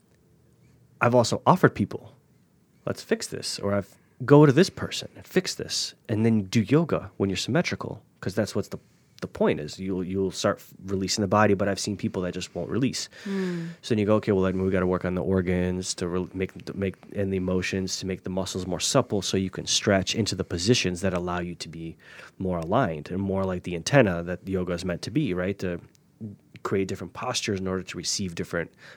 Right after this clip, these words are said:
Speaker 1: messages and, uh, that are true to you,
Speaker 2: Mm.
Speaker 1: right? It's a spiritual practice, or it used to be at least. And so when you, um, when I used to work at a gym, I would practice these things. So when people give you excuses, it's the excuse train, right?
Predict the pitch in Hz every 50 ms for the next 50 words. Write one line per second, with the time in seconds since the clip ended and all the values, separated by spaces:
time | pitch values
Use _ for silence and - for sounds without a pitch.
0 | - - 104 104 110 107 - - 92 85 90 90 90 85 82 90 78 76 71 -
1 | - - - - - - - - - - 98 92 90 87 85 80 78 82 - -
2 | - - - - - - 101 95 87 90 - - - 104 85 87 87 92 110 107
3 | 92 92 101 - - _ 202 190 190 185 175 165 - 90 92 107 - - - -
4 | _ _ - 98 - - 87 - - - 92 82 80 - 95 82 - - 85 82
5 | 82 - - 87 - - 87 78 80 85 - - - - 80 80 67 82 87 92
6 | - - - - - - - - - - - - - - 110 104 101 101 98 -
7 | - 110 104 101 104 104 101 101 104 101 98 92 - _ _ _ _ _ _ _
8 | _ - _ - 98 92 90 90 90 85 82 80 85 95 - _ _ _ _ _
9 | _ _ _ - 120 110 110 104 - 113 104 101 - 101 98 87 98 117 107 98
10 | 95 90 - - - - 104 101 - _ - - 120 127 120 - 107 - - -
11 | 90 - - - - - - - - - 110 104 95 104 110 92 98 95 90 -
12 | - - 113 98 95 90 87 - - - - 117 107 - - 82 - - - -
13 | - - 104 92 - - - - - 117 117 110 - - - 101 85 - 80 87
14 | 87 90 92 78